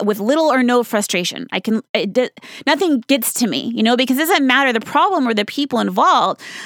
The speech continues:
I just want to make things easier. That's me. That's my role. That's my cognitive crafting.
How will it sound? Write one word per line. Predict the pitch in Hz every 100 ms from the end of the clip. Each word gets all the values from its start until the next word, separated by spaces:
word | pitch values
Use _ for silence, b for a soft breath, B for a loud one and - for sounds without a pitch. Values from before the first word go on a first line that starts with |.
| B
I | 240
just | 247 269 254 -
want | 226 220 214
to | 208
make | 170
things | - 185 208
easier. | 233 480 571 240 - 82
That's | 190 208
me. | 220 330 381
That's | 165 202
my | 226 202
role. | 208 339 190
That's | 190 -
my | 233 196
cognitive | 196 - 220 226 233 - 190
crafting. | - - 294 381 - - - -